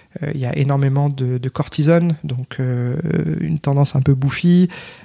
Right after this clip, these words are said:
euh, avec des sauts d'humeur, euh, il passait du rire aux larmes. Alors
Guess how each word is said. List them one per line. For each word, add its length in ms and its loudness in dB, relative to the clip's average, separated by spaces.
euh, 300 -4
avec 240 0
des 100 0
sauts 260 -2
d'humeur, 540 2
euh, 340 -2
il 140 -6
passait 260 -4
du 160 -4
rire 300 0
aux 80 0
larmes. 360 0
Alors 220 -2